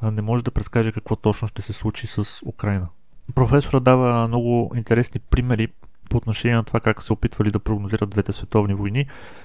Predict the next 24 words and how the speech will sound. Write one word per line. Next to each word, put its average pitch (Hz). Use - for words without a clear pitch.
като 120
всеки -
се 139
е 135
опирал, 127
т.е. 113
всеки 110
анализатор, 113
военен 117
човек -
и -
така -
нататък, 113
те 147
са 139
гледали 135
в 123
миналото, 123
т.е. 110
това, 110
което -
се -
е -
случило 107